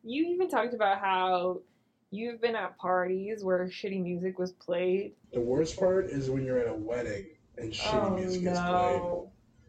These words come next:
Speaker 2: played. That's like, I gotta leave in an hour.
Speaker 1: I don't wanna get too deep, but exactly. It's just kind of like family-friendly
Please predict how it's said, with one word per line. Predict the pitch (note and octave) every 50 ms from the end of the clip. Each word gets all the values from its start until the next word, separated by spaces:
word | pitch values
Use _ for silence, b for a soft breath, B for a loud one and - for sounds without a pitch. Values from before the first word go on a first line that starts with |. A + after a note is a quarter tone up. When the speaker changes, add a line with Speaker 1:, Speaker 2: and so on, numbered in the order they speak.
| - - _ - -
Speaker 2:
played. | B2 B2
That's | B2+ D3 D#3+ D#3+ F3+
like, | F3+ E3 D#3+ C3+ - - - - _ - - _ _ _ _ - - _ _ _ - - _ _ _ _ _ _ - _ _ _ _ - - _ - _ _ _ _ _ _ - -
I | C3+ C#3+
gotta | D#3+ E3 D3 C#3
leave | C#3 C#3+ C#3+ C3+
in | C3+ B2+ B2
an | A#2+
hour. | A#2 A2+ A2+ G#2+ G2+ F#2 - - - _ _ _ _ _ -
Speaker 1:
I | - G3+ G#3+
don't | A3+ C4 C#4 D4
wanna | D#4 E4+ F4 D#4+
get | C4 G3+ G3 F#3+
too | - - G#3+ G#3+ G#3+
deep, | F#3 F3 E3+ E3+ E3 D#3+ - _ _ _ _ _
but | _ G#3 F#3+ F#3 F#3 - -
exactly. | F#3 F#3 - C#4+ D4+ D#4+ D#4+ D#4 - G#3 F#3 F3 F3+
It's | F#3 F#3+ F#3 -
just | - C#4 C#4 - -
kind | - E4+ F4
of | F4 D#4+ C#4+
like | C#4+ C#4+ C4 A3 G3 G3 - - - _
family-friendly | B3 A#3+ B3 C4 C4+ C#4 C#4 C4 B3+ B3+ B3+ B3+ B3 A#3+ A#3 G#3 F#3 - _ _ _ _ - A3 G#3+ A3 A3+ A3 A3+ A3 G#3+ G#3+ G#3 G3+ F#3+